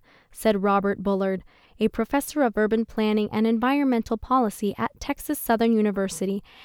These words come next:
and a member of the White House Environmental Justice Advisory Council. "Across the country," he said,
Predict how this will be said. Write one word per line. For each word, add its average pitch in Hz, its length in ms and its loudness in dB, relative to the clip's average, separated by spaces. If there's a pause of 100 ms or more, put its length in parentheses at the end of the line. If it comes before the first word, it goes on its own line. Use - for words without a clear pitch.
(120)
and 247 200 4
a 247 40 4
member 277 380 2
of 269 160 0
the 214 100 2
White 214 280 0
House 269 260 -2
Environmental 220 800 0
Justice 208 480 -4
Advisory 202 580 0
Council. 190 580 -6 (340)
"Across 269 440 2
the 294 120 -2
country," 294 420 0
he 196 200 -2
said, 190 360 -4